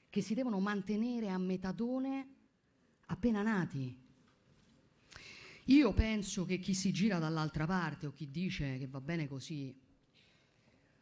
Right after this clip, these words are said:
obiettivamente abbia un problema, diciamo, dovrebbe avere, no? Un problema di coscienza per quello che noi stiamo vedendo nella nostra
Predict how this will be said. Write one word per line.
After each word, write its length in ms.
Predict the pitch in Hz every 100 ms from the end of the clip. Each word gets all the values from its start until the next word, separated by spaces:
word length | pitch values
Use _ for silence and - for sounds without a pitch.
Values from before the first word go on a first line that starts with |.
| _ -
obiettivamente 720 | 165 156 165 151 165 151 143
abbia 220 | 139 139
un 60 | 127
problema, 640 | 131 135 139 131 123 120 - - - - - - _ _ -
diciamo, 680 | 123 120 143 139 120 - - - - - -
dovrebbe 440 | 170 147 185 131 143
avere, 380 | 127 113 110 113
no? 280 | 165 185 - - - - - - - - - - - - - - - - -
Un 100 | 196
problema 320 | 165 156 156 143
di 100 | 139
coscienza 800 | 139 - 135 110 104 - 113 -
per 140 | - 120
quello 280 | 147 127 123
che 60 |
noi 160 | 127 131
stiamo 300 | - 123 120
vedendo 640 | 127 170 180 123 113 - - - -
nella 260 | 120 113 113
nostra 500 | 113 104 - 107